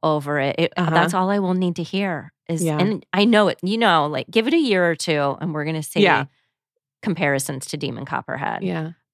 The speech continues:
Speaker 2: You forgot
Speaker 1: Yeah.
Speaker 2: your biggie.
Speaker 1: A Little Life.
Speaker 2: A Little Life.
Speaker 1: I thought about that, but I, I,
Speaker 2: You don't
Speaker 1: I
Speaker 2: think it
Speaker 1: don't
Speaker 2: could be
Speaker 1: think I
Speaker 2: done?
Speaker 1: see many comparisons to A Little Life, or do
Speaker 2: Mm-hmm.
Speaker 1: you? So maybe I'm wrong.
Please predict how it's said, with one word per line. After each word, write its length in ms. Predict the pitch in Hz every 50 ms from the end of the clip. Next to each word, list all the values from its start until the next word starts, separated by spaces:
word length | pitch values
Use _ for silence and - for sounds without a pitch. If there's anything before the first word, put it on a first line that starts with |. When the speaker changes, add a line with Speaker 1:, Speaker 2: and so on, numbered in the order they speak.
| _ -
Speaker 2:
You 140 | 214 220
forgot 340 | 233 - - - 359 370 381
Speaker 1:
Yeah. 60 | -
Speaker 2:
your 80 | 330 285
biggie. 520 | 202 185 214 220 320 294 208 - - - _ _ _ -
Speaker 1:
A 80 | - 180
Little 220 | 175 170 175 170
Life. 440 | 175 175 170 180 196 - - - - _ _ -
Speaker 2:
A 80 | 214 233
Little 220 | 226 262 302 294
Life. 640 | 277 302 359 480 508 403 302 208 - - - - - - - - - - -
Speaker 1:
I 160 | 226 277 302
thought 280 | - - 370 359 480 554
about 280 | 415 277 214 185 180 -
that, 260 | - 175 170 - -
but 200 | - 240 - - _
I, 320 | - 214 247 269 320 349 349 285 - _ _ -
I, 200 | - 208 175 147 -
Speaker 2:
You 80 | 214
don't 100 | 214 214
Speaker 1:
I 20 | 196
Speaker 2:
think 140 | 208 202 190
it 40 | 196
Speaker 1:
don't 60 | 196 -
Speaker 2:
could 100 | 202 180
be 120 | 185 175
Speaker 1:
think 40 | 160
I 20 | -
Speaker 2:
done? 200 | 160 160 147 139
Speaker 1:
see 260 | 143 240 269 269 - - _
many 680 | 196 202 196 202 214 226 226 220 226 220 220 220 208 _ _ _ _ _ -
comparisons 840 | - 220 185 175 175 170 180 208 240 - - 294 285 302 294 -
to 160 | - 302 302
A 40 | 294
Little 260 | 285 302 302 302 302
Life, 420 | 294 302 302 302 311 330 - - - -
or 380 | - 208 202 196 196 196 190 -
do 140 | 185 156 156
Speaker 2:
Mm-hmm. 100 | 151 185
Speaker 1:
you? 300 | 196 220 262 294 330 349
So 140 | - 269 214
maybe 280 | 226 233 294 330 320
I'm 140 | 254 190 185
wrong. 220 | 214 214 180 170